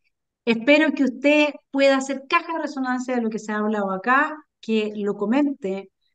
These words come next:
Speaker 2: eh, con sus cercanos. Eh, la derecha hoy día está dividida, está clarísimo que, eh, no va a ser posible a quienes conocimos el contenido del texto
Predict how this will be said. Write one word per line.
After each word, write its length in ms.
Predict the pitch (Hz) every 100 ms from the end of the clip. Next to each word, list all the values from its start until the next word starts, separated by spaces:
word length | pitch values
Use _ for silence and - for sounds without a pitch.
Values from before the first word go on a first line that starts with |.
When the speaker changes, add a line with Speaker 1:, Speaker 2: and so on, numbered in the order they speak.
| _ -
Speaker 2:
eh, 220 | 190 185
con 140 | 190
sus 180 | 180 -
cercanos. 840 | 190 185 214 226 262 285 277 - -
Eh, 200 | 190 185
la 260 | 185 175 175
derecha 360 | 180 185 -
hoy 60 | 185
día 100 | 180
está 200 | 180 185
dividida, 580 | 190 247 285 269 269 269
está 220 | 226 202
clarísimo 760 | 196 190 190 - 214 214 220 220 - _ _ -
que, 380 | 196 202 202 202
eh, 480 | 185 185 180 170 165 175 170 170 - _ 196
no 480 | 196 202 208 208 196
va 120 | 190
a 40 |
ser 220 | - 208
posible 520 | - - 247 214 190 185
a 120 | 185
quienes 240 | 185 175
conocimos 500 | 190 180 - 226 208
el 100 | 190
contenido 420 | 190 180 185 190
del 100 | 180 -
texto 580 | 190 190 - 208 208